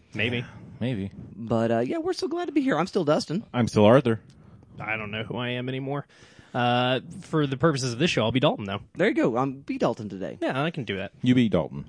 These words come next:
Speaker 3: Yeah.
Speaker 1: It's the
Speaker 2: I'll be
Speaker 1: only,
Speaker 2: Arthur.
Speaker 1: it's the person I have the most practice being.
Speaker 3: Can you be Dalton, but only less?
Speaker 1: Uh, Dustin, I have tried every day of my
Speaker 3: <laughs>
Speaker 1: life <laughs> since I was a wee boy.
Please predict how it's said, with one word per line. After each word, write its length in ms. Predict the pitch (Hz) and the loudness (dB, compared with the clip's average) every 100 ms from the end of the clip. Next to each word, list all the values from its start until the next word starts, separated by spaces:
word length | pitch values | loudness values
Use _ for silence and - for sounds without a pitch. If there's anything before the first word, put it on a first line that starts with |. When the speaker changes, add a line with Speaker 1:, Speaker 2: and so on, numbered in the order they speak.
| - | -10
Speaker 3:
Yeah. 240 | 143 117 80 - - | -6 -6 -6 -12 -18
Speaker 1:
It's 120 | - | 0
the 60 | |
Speaker 2:
I'll 60 | 95 | 2
be 20 | 135 | 6
Speaker 1:
only, 80 | 175 | 4
Speaker 2:
Arthur. 240 | 85 76 | 2 -2
Speaker 1:
it's 140 | 71 - | -8 -8
the 80 | 135 | -4
person 260 | 131 - | -4 -4
I 40 | 135 | -4
have 120 | 131 | -2
the 60 | |
most 220 | 185 156 - | 0 0 2
practice 300 | 156 147 131 | 0 0 -2
being. 260 | 120 107 | -2 -2
Speaker 3:
Can 120 | 117 151 | 0 0
you 80 | 160 | 0
be 120 | 175 | 2
Dalton, 380 | 165 165 170 143 | 2 2 0 0
but 120 | 120 | 0
only 280 | - 131 120 | 0 0 0
less? 520 | 104 101 110 - - - - _ _ - _ _ | 0 -4 -6 -14 -18 -20 -20 _ _ -20 _ _
Speaker 1:
Uh, 60 | - - | -18 -12
Dustin, 320 | 135 131 - | -2 -2 2
I 100 | 135 | 2
have 100 | 165 | 2
tried 300 | - 135 113 | 2 2 2
every 220 | 104 214 139 | 4 4 6
day 180 | 143 139 | 6 8
of 80 | |
my 180 | 151 147 | 8 8
Speaker 3:
<laughs> 0 | |
Speaker 1:
life 800 | 160 151 - - 302 - 494 - | 8 8 6 2 0 -2 -8 -8
<laughs> 40 | - | -4
since 360 | - 214 - | -2 -2 2
I 160 | 170 160 | 4 6
was 340 | 139 127 117 | 4 0 -2
a 80 | 131 | -4
wee 180 | 127 208 | 2 4
boy. 360 | 165 127 160 | 4 2 0